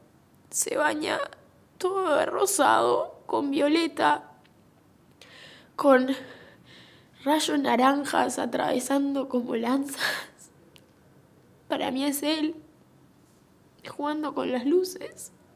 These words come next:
haciendo lo suyo. En,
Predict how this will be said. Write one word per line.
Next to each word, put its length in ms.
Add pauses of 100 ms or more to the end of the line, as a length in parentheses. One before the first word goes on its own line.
(1000)
haciendo 680 (1500)
lo 100
suyo. 340 (4000)
En, 320